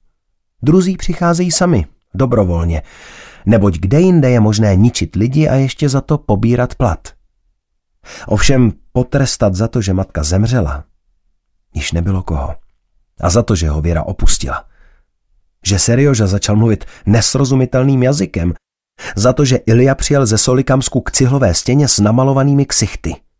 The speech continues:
Co vůbec může udělat? Co udělá s Chazinem? Vodka ho překřikovala.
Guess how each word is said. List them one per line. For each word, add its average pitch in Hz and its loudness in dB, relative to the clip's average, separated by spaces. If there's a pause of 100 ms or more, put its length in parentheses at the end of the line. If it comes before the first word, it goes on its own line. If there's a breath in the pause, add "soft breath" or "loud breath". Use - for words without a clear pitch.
(300)
Co - -4
vůbec - -4
může 95 -6
udělat? - -6 (1300 loud breath)
Co 139 -2
udělá 165 4
s - 0
Chazinem? 76 -4 (1080 loud breath)
Vodka 110 0
ho 131 0
překřikovala. - -6